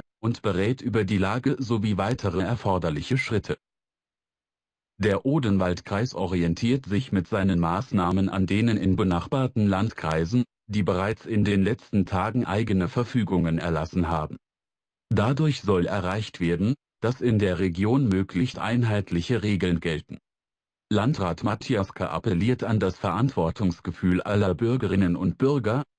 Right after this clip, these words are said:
"Wir können uns nur gemeinsam gegen diese Pandemie stemmen.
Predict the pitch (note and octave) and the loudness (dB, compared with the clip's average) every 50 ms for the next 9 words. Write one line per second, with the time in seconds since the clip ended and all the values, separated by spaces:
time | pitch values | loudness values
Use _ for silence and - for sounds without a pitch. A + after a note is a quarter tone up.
0 | _ - A2 A#2 A2+ G#2+ - C3+ D3 E3+ E3 C#3 G#2 F#2+ F2 - - B2 B2 C3 | _ -2 0 0 0 2 2 4 4 4 4 4 4 2 0 2 2 2 2 2
1 | C3 B2+ A2+ G2 F#2 G2+ A#2+ C3+ - A#2+ A2+ A2+ A2 G2+ G#2 G2 F2+ F#2+ F#2 E2+ | 2 2 2 2 2 2 2 0 2 0 0 0 0 2 2 2 4 4 2 2
2 | F2 F#2 F#2 C3+ C3 - - F2 F2 F2+ F2 F2+ E2+ F2 G2 G#2+ G2+ - - A#2+ | 2 0 0 0 -2 -2 -2 -2 0 2 2 2 4 4 2 0 0 -2 0 0
3 | G#2 F#2+ E2+ - | 2 2 2 0